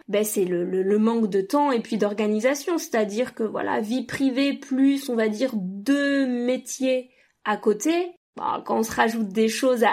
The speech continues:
à faire, euh, voilà, des fois c'est où est-ce que je m'arrête, où est ma limite ?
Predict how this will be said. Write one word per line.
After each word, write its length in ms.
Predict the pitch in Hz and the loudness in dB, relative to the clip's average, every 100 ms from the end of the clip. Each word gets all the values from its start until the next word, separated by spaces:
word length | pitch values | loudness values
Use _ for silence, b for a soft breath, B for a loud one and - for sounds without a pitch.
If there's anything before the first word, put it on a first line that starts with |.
| - | 4
à 120 | 214 | 0
faire, 440 | 220 294 311 311 | 0 0 2 0
euh, 560 | 247 220 220 214 208 - 50 - | -2 -2 -2 -2 -4 -6 -10 -12
voilà, 320 | - 302 311 220 | -6 0 0 0
des 100 | 233 | 0
fois 160 | 277 | 0
c'est 280 | 269 233 220 | 0 0 0
où 260 | - 240 269 | -2 0 0
est-ce 120 | 269 | 0
que 120 | 240 | 0
je 80 | 220 | 2
m'arrête, 480 | 214 240 285 294 269 | 2 2 0 0 0
où 60 | |
est 60 | 254 | 2
ma 140 | 220 | 2
limite ? 640 | 220 233 240 262 302 311 | 2 2 2 2 2 2